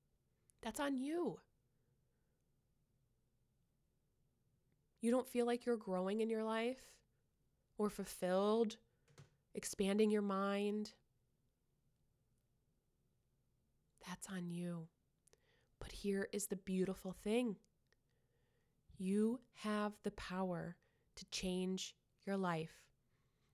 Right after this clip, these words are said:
You have the power to change your mind. You have the power to change the way that you feel. And it's time.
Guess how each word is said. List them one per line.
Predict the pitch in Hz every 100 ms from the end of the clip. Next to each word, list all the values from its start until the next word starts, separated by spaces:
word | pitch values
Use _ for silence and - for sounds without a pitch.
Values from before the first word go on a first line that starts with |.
| -
You | 185 220
have | 220 214
the | 233
power | - 202 202 202
to | 190
change | 190 196 190 185 202
your |
mind. | 196 185 180 185 180 170 165 - _ _ _ _ _ _ _ _ _ _ _ _ _ _ _ _ -
You | 202 214
have | 214
the | 233
power | 233 - 220
to | 226
change | 226 - 202 202 202
the | 214
way | 208 190 180
that | 185 -
you | 202
feel. | 190 - - 214 262 277 165 185 - _ _ _ _ _ _ _ - _ _ _ _ _ -
And | 214
it's | 240 - -
time. | - - 196 190 165 156